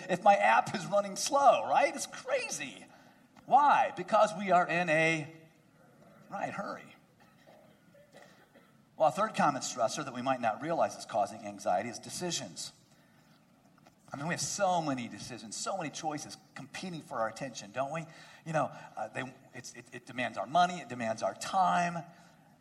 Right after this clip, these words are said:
More choices demands more, more decisions all the time. And, and, you know, the funny thing is we often view choices as kind of a luxury, right? But those choices can also be overwhelming, can't they?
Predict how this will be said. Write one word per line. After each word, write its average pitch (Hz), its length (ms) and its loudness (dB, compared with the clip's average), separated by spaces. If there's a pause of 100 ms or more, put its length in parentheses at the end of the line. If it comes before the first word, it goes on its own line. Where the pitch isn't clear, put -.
(520)
More 190 260 2
choices 185 460 -2
demands 165 380 0
more, 160 280 -4 (220)
more 165 240 -4
decisions 160 560 -8
all 156 240 2
the - 80 -12
time. 160 360 2
And, 139 100 -6 (160)
and, 151 100 -2
you 165 60 -6
know, 160 60 -10
the 143 60 -8
funny 180 220 -4
thing 156 160 -10
is 139 100 -12
we 143 100 -2
often 151 360 2 (240)
view 143 160 -6
choices 165 560 -6
as 120 80 -14
kind 143 180 0
of 127 60 -2
a 123 60 -4
luxury, 127 500 -2
right? 123 320 0 (880)
But 131 80 -4
those - 160 -6
choices 214 380 -4
can 165 160 -2
also 160 200 -2
be 151 140 -8
overwhelming, 147 560 -2
can't 139 240 -6
they? 185 180 -10